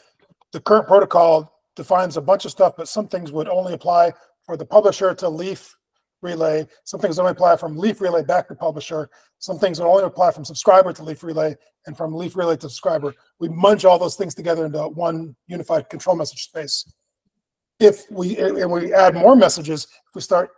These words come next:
separating out those spaces conceptually, some endpoints may not implement that. If I'm just a publisher, I don't implement the other stuff. If I'm a subscri-, if I'm a relay, I don't implement any of the stuff that the publishers and subscribers, end,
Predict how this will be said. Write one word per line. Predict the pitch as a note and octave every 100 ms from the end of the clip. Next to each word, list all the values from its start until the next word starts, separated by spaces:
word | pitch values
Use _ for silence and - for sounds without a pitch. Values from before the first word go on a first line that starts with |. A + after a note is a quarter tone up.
| _
separating | - - - G3 E3+ E3+
out | D#3+
those | F3 D#3
spaces | - G3 G3 F#3 E3 C#3 - _ _ _ _ _
conceptually, | D#3+ C#3 B3+ - F3 D#3+ D#3 _ _ _ _ _ _ _
some | - G#3 G#3+
endpoints | G#3 G#3 G3 F#3
may | F#3
not | F3
implement | F#3+ G#3 E3 C#3
that. | C#3+ B2+
If | C3
I'm | E3
just | E3 -
a |
publisher, | D3+ F#3+ - D#3+
I |
don't | E3 F#3
implement | F#3 E3 D3+
the |
other | D3
stuff. | C#3 D#3+ C3+ _ _ _ _ _ _
If | -
I'm | D#3+
a |
subscri-, | D3 D3 - -
if | -
I'm | F3
a | D#3
relay, | E3 B3 D#3 D3+ E3 _ -
I | F3
don't | F#3
implement | G#3+ G3+ D#3+
any | D#3+ E3
of | C#3+
the | D3+
stuff | D3 - D#3
that | E3 - _ _
the | D3
publishers | F3+ D3+ -
and | E3
subscribers, | D3+ - F3 D#3+ D3+ D3 - _ _ _ -
end, | A3 G#3+